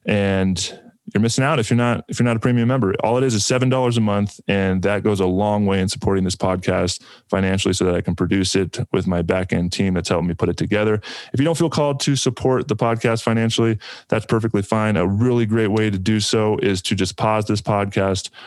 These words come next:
right now and leave a five-star review. It'll take you two seconds. Say a nice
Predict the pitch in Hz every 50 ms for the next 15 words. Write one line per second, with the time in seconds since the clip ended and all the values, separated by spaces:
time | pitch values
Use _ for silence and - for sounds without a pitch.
0 | - - - _ - - 107 107 117 - - 104 101 95 92 95 92 - - 95
1 | 95 98 95 92 92 90 - 101 98 95 95 - 101 98 95 92 87 92 92 92
2 | 87 82 90 - 92 87 - 85 - 104 92 - 95 90 87 92 90 87 - -
3 | 95 90 90 90 90 90 - - -